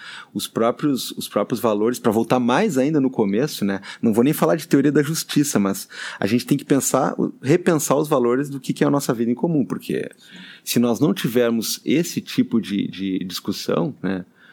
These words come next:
a gente vai tá sempre refém. A gente vai tá sempre refém. E a, a, a principal, dizem que a principal artimanha do diabo é fazer você acreditar que ele não existe, né? <laughs> Até porque, né,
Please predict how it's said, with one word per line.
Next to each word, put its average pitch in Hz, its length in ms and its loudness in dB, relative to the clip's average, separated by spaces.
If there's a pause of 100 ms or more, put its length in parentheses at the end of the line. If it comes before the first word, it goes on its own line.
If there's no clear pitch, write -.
(160)
a - 60 -10
gente 110 200 -4
vai 139 100 2
tá 156 120 0
sempre 196 320 0
refém. - 320 -4 (160)
A - 40 -20
gente - 120 -16
vai 107 100 0
tá 117 100 0
sempre 165 280 -2
refém. 139 280 0 (260)
E 120 200 4
a, 113 60 4
a, - 240 2
a 117 100 0
principal, 143 640 2
dizem 117 300 2
que 165 100 2
a - 40 2
principal 135 500 2
artimanha 110 560 2
do 104 180 2
diabo 120 560 2
é 110 360 2 (180)
fazer 113 580 0 (100)
você 117 300 0
acreditar 110 320 0
que - 80 0
ele 113 80 6
não 113 80 4
existe, 131 420 2 (200)
né? 87 240 -2 (500)
<laughs> 131 800 -2
Até 107 240 2
porque, 131 360 4
né, 131 280 2